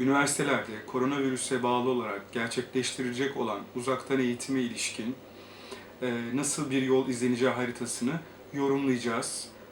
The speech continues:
Ben bir Yükseköğretim Kurumu personeli olarak bu duyurudaki, mevzuattaki uzun cümleleri, karmaşık gelebilecek söylemleri sizin için yorumlayacağım.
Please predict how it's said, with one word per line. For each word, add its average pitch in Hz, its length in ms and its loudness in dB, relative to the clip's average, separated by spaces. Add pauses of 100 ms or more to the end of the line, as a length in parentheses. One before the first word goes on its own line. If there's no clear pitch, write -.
(100)
Ben 143 220 4
bir 160 80 4
Yükseköğretim 151 720 0
Kurumu 143 280 -2
personeli 135 720 2 (200)
olarak 127 460 4 (460)
bu 131 340 -4
duyurudaki, 127 800 0
mevzuattaki 123 880 2 (560)
uzun 156 280 2
cümleleri, 131 540 0
karmaşık 135 560 0
gelebilecek 135 800 0 (320)
söylemleri 127 600 6
sizin 143 360 -2
için 135 220 0 (340)
yorumlayacağım. 135 800 2